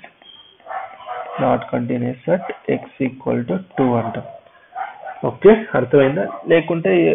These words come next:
another word కూడా యూజ్ చేయొచ్చు. దీని బదులు డిస్కంటిన్యూస్ అనే వర్డ్ కూడా యూజ్ చేయొచ్చు. ఓకే, మీ ఇష్టం. Not continuous means discontinuous only. మీరు ఆ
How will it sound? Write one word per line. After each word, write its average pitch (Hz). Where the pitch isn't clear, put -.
another 151
word 135
కూడా 143
యూజ్ 123
చేయొచ్చు. 123
దీని 131
బదులు 131
డిస్కంటిన్యూస్ 131
అనే 127
వర్డ్ 123
కూడా 139
యూజ్ 117
చేయొచ్చు. -
ఓకే, -
మీ 127
ఇష్టం. -
Not 135
continuous 139
means 226
discontinuous 123
only. 120
మీరు 131
ఆ -